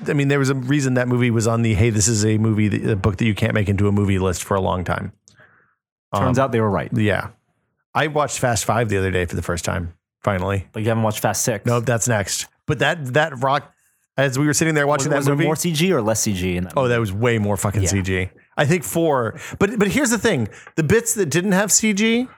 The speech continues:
Speaker 1: like, um, like the, the train thing at the beginning, there's, there's terrible C G in there, but there's also some really great stunt driving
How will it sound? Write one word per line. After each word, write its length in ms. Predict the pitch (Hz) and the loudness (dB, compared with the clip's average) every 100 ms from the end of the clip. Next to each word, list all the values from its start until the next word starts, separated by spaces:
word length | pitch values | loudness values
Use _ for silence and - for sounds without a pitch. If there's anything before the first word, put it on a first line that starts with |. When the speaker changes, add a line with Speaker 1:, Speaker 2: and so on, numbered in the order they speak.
| _ _ _ _ - | _ _ _ _ -2
Speaker 1:
like, 280 | 151 143 | 0 2
um, 580 | 151 127 123 120 120 156 _ - | 0 2 2 0 0 -4 _ -4
like 160 | 135 120 | -2 0
the, 300 | 135 127 135 | 2 2 0
the 140 | 127 | -2
train 500 | 120 - 165 170 185 | -2 0 0 2 0
thing 280 | 170 202 202 | 0 0 2
at 80 | 190 | 0
the 60 | 151 | 0
beginning, 580 | 131 139 156 190 214 202 - - - - | 0 2 0 0 -4 -6 -14 -20 -12 -2
there's, 400 | 143 139 143 151 | 0 2 -2 0
there's 200 | 139 120 | 0 0
terrible 380 | - 202 214 202 | -4 -2 0 0
C 200 | - 220 | 0 0
G 160 | 208 | 2
in 60 | 226 | 0
there, 140 | 220 | 0
but 80 | 196 | 0
there's 160 | 160 123 | -2 0
also 240 | 160 160 | 0 0
some 200 | 156 147 | 0 2
really 200 | 139 151 | 0 0
great 260 | 143 143 139 | 0 -2 -2
stunt 200 | - 139 | -2 -2
driving 500 | 131 117 107 104 98 | 0 0 0 0 -2